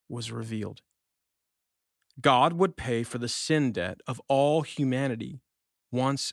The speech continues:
and for all. And the way that he would do it is through the brutal murder of his son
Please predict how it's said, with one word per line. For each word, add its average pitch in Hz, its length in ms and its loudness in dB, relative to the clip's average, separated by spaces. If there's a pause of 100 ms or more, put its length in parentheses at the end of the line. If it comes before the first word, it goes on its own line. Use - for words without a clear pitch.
and 120 200 -4
for - 220 -4
all. 110 360 -6 (840)
And 131 160 4
the 117 80 4
way 143 320 4
that 147 160 4
he 160 160 -2
would 131 220 -2
do 117 180 -4
it - 140 -10 (560)
is - 160 0
through 139 180 0
the 123 120 2
brutal 147 600 2 (140)
murder 107 400 -6 (460)
of 117 180 -2
his 120 120 0
son 104 440 -4